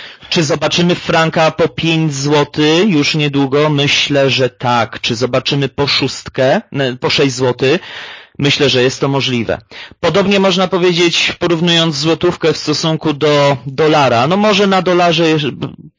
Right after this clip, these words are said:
do niedawna jeszcze tak źle nie było, no ale przekroczyliśmy poziom cztery. W tym momencie mamy cztery dwadzieścia osiem za dolara, kiedy to mówię. Indeks dolara przekroczył skokowo sto, sto.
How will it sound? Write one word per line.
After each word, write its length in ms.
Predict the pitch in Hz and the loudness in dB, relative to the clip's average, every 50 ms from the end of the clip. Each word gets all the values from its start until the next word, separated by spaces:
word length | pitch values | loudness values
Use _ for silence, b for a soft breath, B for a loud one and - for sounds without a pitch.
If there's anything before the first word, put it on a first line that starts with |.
| _ - _ - | _ -20 _ -8
do 180 | 160 147 180 | -4 0 0
niedawna 540 | 175 180 180 160 190 190 185 165 175 170 160 | 2 2 2 2 2 2 2 2 2 2 2
jeszcze 260 | 160 160 156 - - | 2 2 0 0 -2
tak 140 | - - 156 147 | -2 -2 -2 -2
źle 200 | 143 147 160 156 | -2 -2 0 0
nie 120 | 156 156 | 0 0
było, 220 | 151 180 170 160 | 2 2 2 2
no 80 | 156 147 | 2 2
ale 140 | 143 143 139 | 0 0 0
przekroczyliśmy 720 | - - 156 135 139 143 - - 139 139 139 139 143 131 | -2 -2 -4 -2 -2 -4 -2 -2 -2 -2 -2 -2 -4 -4
poziom 320 | - 131 127 120 127 131 | -2 -2 -2 0 -2 -2
cztery. 540 | 123 - - - - 139 131 127 139 139 135 B B B B B B B B B B B B B B - | -2 -4 -4 -2 0 0 2 2 2 0 0 B B B B B B B B B B B B B B -8
W 60 | - | -4
tym 120 | - 147 | 0 0
momencie 280 | 143 143 143 143 - 151 | 2 2 2 2 2 2
mamy 180 | 151 147 147 139 | 2 2 0 0
cztery 340 | - - - - 147 143 147 | -2 -2 -2 0 0 0 0
dwadzieścia 500 | 139 139 143 135 143 143 - - 147 139 | 0 0 -2 0 -2 -2 -2 0 0 2
osiem 320 | 156 160 - - 120 113 | 2 0 0 -2 -2 -2
za 320 | 110 120 117 113 113 113 117 | -2 0 2 2 2 2 2
dolara, 340 | 113 117 120 120 117 113 110 | 2 2 2 2 2 2 0
kiedy 260 | - - 120 104 110 | 0 -2 -2 -2 -2
to 140 | 107 - 120 | -2 -2 -2
mówię. 440 | 113 113 107 104 110 113 117 131 160 - B B B B B B B B | -2 -2 -2 0 2 2 2 2 0 -4 B B B B B B B B
Indeks 440 | - 156 151 147 151 147 135 135 131 | -2 0 0 2 0 0 -2 -6 -4
dolara 520 | 127 151 143 147 143 143 143 143 139 135 | -2 0 2 4 4 4 4 2 2 2
przekroczył 1300 | 131 - - - - 139 - - 160 156 151 147 - - - 147 143 147 139 139 143 135 135 131 123 - - - - | 0 0 -2 -2 -2 -2 0 0 2 2 2 2 0 0 0 2 2 4 4 4 4 4 2 2 0 -2 -4 -12 -16
skokowo 1200 | - - - - - - - - - - 170 - - - 175 147 131 107 110 104 98 101 98 98 - _ _ _ _ _ | -14 -12 -10 -10 -10 -12 -10 -4 -2 0 0 0 0 0 2 2 2 2 2 2 2 2 0 -4 -12 _ _ _ _ _
sto, 520 | - - - - - - 139 127 131 131 151 143 | -8 -8 -6 -6 -4 0 0 2 2 0 -2 -4
sto. 500 | - - - - - 127 117 113 151 | -8 -10 -6 -2 0 2 4 4 2